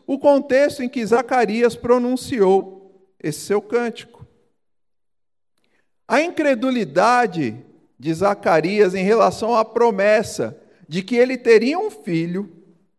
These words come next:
diante da esterilidade da sua esposa Isabel e da idade avançada de ambos, foi o que custou a Zacarias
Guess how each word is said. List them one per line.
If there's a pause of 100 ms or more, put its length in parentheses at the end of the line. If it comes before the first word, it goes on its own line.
(1040)
diante
da
esterilidade
da
sua
esposa
Isabel
e
da
idade
avançada
de
ambos, (260)
foi
o
que (420)
custou
a
Zacarias